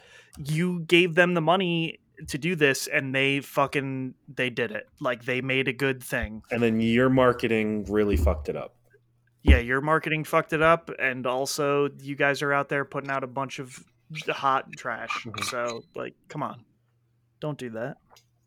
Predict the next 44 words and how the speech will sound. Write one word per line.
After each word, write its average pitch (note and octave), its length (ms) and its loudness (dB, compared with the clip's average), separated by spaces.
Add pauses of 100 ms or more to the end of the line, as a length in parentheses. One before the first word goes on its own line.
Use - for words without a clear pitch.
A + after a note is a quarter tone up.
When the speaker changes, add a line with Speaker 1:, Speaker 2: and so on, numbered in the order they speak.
(760)
Speaker 1:
It's G#3+ 160 8
just, A#3 140 6
I G3+ 180 10
still - 260 8
just E3+ 200 2
go E3+ 100 6
back D3+ 240 8
to D#3 100 -2
those C#3 200 0
times C#3 340 0
when C#3 100 -4
it C3+ 60 -2
was C3+ 160 -2
like, C#3 180 0
yeah, C3 120 2
Tomb C#3 360 -4
Raider C#3 440 2
and B2+ 480 0
Hitman C3 680 -4 (400)
were, C#3 100 0
like, B2+ 380 0 (120)
fucking C#3 460 0
sweet. C#3 480 -2 (640)
And D3+ 200 6
then C#3+ 180 6
they're C#3 160 6
like, B2 320 2
"No, G#2+ 300 -10
not G#2+ 240 -8
enough." A2+ 680 -6 (260)
Speaker 2:
Well, G#3+ 120 8
Speaker 1:
And F#3+ 60 6
you're D4+ 80 6
Speaker 2:
Hit-, - 80 -4
Speaker 1:
like, - 220 -4
Speaker 2:
did G#3+ 140 4
Speaker 1:
"Bro, D3 220 6
Speaker 2:
Hitman A3+ 180 6
Speaker 1:
what - 100 6
are - 20 0
Speaker 2:
do D#3+ 120 6
Speaker 1:
you - 160 6
Speaker 2:
well? G#2+ 200 4
Speaker 1:
doing?" - 140 2